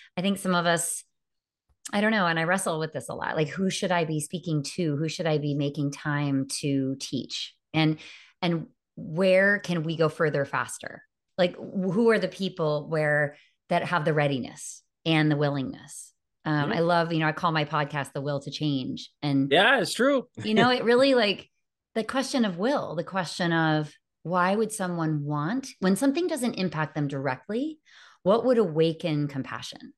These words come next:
Speaker 1: What would awaken an awareness of, of, of not my experience, but many people's around me? And sometimes, funny, like, sometimes it's a, their child, you know, sometimes a parent has an aha moment, right? That kid comes out to them, right? Uh, or says, like, "Hey, I wanna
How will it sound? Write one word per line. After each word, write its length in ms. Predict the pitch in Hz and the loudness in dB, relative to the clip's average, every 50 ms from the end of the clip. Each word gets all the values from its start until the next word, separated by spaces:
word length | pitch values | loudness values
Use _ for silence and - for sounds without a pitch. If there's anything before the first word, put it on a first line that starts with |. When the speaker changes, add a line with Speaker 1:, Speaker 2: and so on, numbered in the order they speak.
| _ | _
Speaker 1:
What 200 | - 160 190 214 | 0 0 2 2
would 140 | - 247 240 | 2 2 2
awaken 880 | 233 202 175 165 170 165 175 170 170 180 170 160 156 156 156 151 151 _ _ _ - - - - - | 2 0 0 2 2 2 2 2 0 -2 0 0 0 0 0 -2 -6 _ _ _ -20 -20 -20 -10 -4
an 100 | 170 170 | 0 0
awareness 520 | 165 156 156 151 151 151 151 151 143 - | 2 2 2 2 2 2 0 0 -2 -2
of, 180 | - 151 143 - - | -4 -6 -6 -6 -4
of, 320 | - 156 143 143 139 - - - | -2 0 0 0 -2 -6 -10 -6
of 160 | - 147 135 151 | -4 -4 0 0
not 280 | 156 160 160 - - | 2 2 2 0 0
my 180 | 165 160 160 156 | 0 0 2 2
experience, 640 | 151 143 143 - - 170 151 151 147 147 143 139 - | 0 -2 -2 -6 -6 -4 -4 -2 -2 -2 -4 -4 -2
but 200 | - 143 135 - _ _ - | -2 -4 -4 -4 _ _ -6
many 300 | - 156 165 156 156 156 | -2 0 2 2 2 0
people's 360 | 143 - 156 - - 139 135 156 | 0 -2 -6 -4 -4 -4 -4 -4
around 320 | 131 139 123 120 120 120 | -4 -4 -2 -2 -2 -4
me? 280 | 120 - - - 175 - - - - - - - | -4 -6 -8 -12 -12 -14 -16 -20 -18 -10 -2 0
And 120 | 208 214 | 0 2
sometimes, 460 | - 240 262 254 247 302 269 226 - | 4 4 2 2 4 4 2 2 2
funny, 260 | - 202 208 220 202 175 | 2 0 2 2 2 2
like, 200 | 170 160 151 - | 0 0 -2 -2
sometimes 440 | - - 160 160 156 175 170 165 156 | -2 -2 -2 -2 0 -2 -2 -2 -4
it's 160 | 151 - - | -6 -8 -10
a, 40 | - - - | -10 -6 -2
their 200 | 165 160 156 156 | 0 0 0 0
child, 580 | - - 139 135 170 233 226 - - - - - | -2 -4 -4 -4 -4 -4 -4 -6 -8 -10 -12 -8
you 140 | 175 170 147 | -4 0 0
know, 80 | 151 | 0
sometimes 540 | 160 - - 185 208 214 202 208 208 185 175 | 0 0 0 0 0 0 0 0 0 0 0
a 60 | 165 | 0
parent 520 | 156 - 139 156 185 220 214 160 - - - _ - - - - - - _ - | -2 0 -2 0 0 2 0 0 -2 -4 -10 _ -20 -20 -20 -20 -20 -20 _ -6
has 180 | - 185 180 160 | -2 0 0 2
an 100 | 175 165 | 2 4
aha 240 | 160 160 147 151 143 | 4 4 4 4 2
moment, 360 | 143 139 131 131 - - - - | 2 0 -2 -2 -6 -10 -10 -4
right? 180 | 156 151 151 151 | 0 0 2 4
That 220 | 170 160 156 - | 2 2 2 0
kid 320 | - 208 208 190 175 165 - _ _ _ _ _ _ - - | 0 0 0 0 0 -2 -8 _ _ _ _ _ _ -4 -2
comes 180 | 226 202 190 | 0 2 4
out 180 | 190 190 190 190 | 4 4 4 2
to 80 | 202 | 2
them, 360 | 170 170 156 143 - - 147 156 | 2 2 2 0 0 -6 -8 -6
right? 300 | 165 170 165 170 165 165 | -2 2 4 4 4 4
Uh, 140 | 170 170 170 - | 4 4 4 4
or 140 | 180 175 185 | 4 2 2
says, 340 | 185 180 196 180 180 175 175 | 2 2 2 2 2 2 0
like, 240 | 185 170 175 160 | -2 -2 -2 -4
"Hey, 160 | 170 190 196 185 | -4 -2 0 0
I 100 | 180 180 | 0 0
wanna 280 | 180 175 175 170 170 | -2 -2 -4 -4 -6